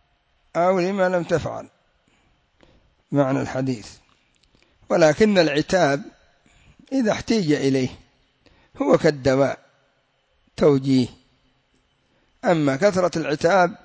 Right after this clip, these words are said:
ربما تؤدي إلى النفرة، لا الابن يتحمل أباه،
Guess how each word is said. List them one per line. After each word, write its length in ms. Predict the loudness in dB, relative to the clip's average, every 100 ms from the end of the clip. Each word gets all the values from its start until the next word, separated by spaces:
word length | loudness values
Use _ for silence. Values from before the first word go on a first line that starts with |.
| _ _ _ _ _ _ _ _ _ _ _ _ _ -2
ربما 420 | 0 4 4 4
تؤدي 520 | 4 2 2 2 4
إلى 80 | 4
النفرة، 460 | 0 -2 0 0
لا 120 | 4 4
الابن 380 | 4 2 2
يتحمل 640 | -4 -4 -4 -4 -2 -2 0
أباه، 420 | 0 2 0